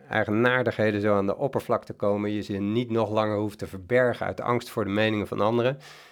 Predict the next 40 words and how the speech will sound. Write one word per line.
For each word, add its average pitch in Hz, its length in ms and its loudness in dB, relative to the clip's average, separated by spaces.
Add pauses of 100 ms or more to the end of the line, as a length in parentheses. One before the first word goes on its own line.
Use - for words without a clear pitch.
(360)
En 101 100 -8
dus 95 140 -4
nog 101 120 0
steeds 104 320 2
ongemerkt 98 720 0 (160)
daarmee 98 400 0
hun, 101 140 -2 (380)
hun 95 200 -6
gang 127 300 0
kunnen 107 240 0
gaan, 113 280 2
je 98 100 -4
keuzes, 117 460 0
acties 110 360 -2
en 98 100 -4
kwaliteit 104 460 0
van 104 140 -2
leven 107 300 0
steeds 110 280 -2
negatief 107 460 0
kunnen 101 260 0
blijven 101 340 2
beïnvloeden. 120 680 2 (1000)
Maar 110 400 2 (100)
dat - 240 -6
die 117 80 -2
patronen 117 440 6
zichtbaar 127 460 4
zijn 117 440 4
en 98 100 -6
je 101 80 2
ermee 104 260 2
kunt 98 200 -4
werken. 104 380 0 (400)
En 98 100 -6
je 98 160 -4
ze 92 120 -6
dan 113 220 6
zo 107 200 6
langzaam 117 420 6